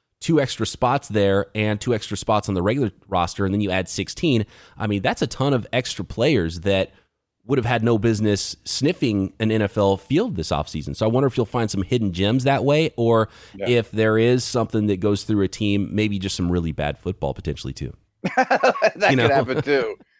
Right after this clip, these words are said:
Speaker 2: Maybe both, uh, to be
Speaker 1: Right.
Speaker 2: very honest. Uh, but, uh, one thing that's bothered me about the league for some time now is, let's say you're not a super high important position. You're in,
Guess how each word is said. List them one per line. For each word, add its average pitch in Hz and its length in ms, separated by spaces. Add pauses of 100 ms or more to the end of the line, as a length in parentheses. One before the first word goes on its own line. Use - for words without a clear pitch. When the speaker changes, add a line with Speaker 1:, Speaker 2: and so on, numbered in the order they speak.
(240)
Speaker 2:
Maybe 196 280
both, 170 500
uh, 123 40 (180)
to 131 60
be 113 60
Speaker 1:
Right. 110 200
Speaker 2:
very 120 280
honest. 117 480 (440)
Uh, 151 220
but, 180 300
uh, 160 120
one 269 200
thing 220 140
that's 190 140
bothered 170 380
me 147 100
about 135 300
the 135 80
league 135 280
for 127 120
some 123 260
time 143 400
now 104 420 (420)
is, 151 600 (480)
let's 359 160
say 254 180
you're 196 160
not 160 340
a 131 200
super 156 640
high 139 640 (540)
important 151 640
position. 104 600
You're 220 220
in, 147 200